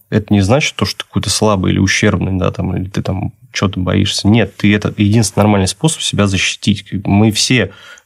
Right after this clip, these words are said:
э, люди, как бы мы можем ошибиться, нас могут,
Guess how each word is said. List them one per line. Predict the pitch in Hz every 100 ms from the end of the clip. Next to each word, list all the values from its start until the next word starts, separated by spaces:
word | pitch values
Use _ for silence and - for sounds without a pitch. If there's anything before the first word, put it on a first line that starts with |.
| -
э, | 90 98 95
люди, | 107 190 170
как | - 95
бы | 92
мы | 101
можем | 107 90 90
ошибиться, | 90 107 104 160 -
нас | 98 98
могут, | 101 98 -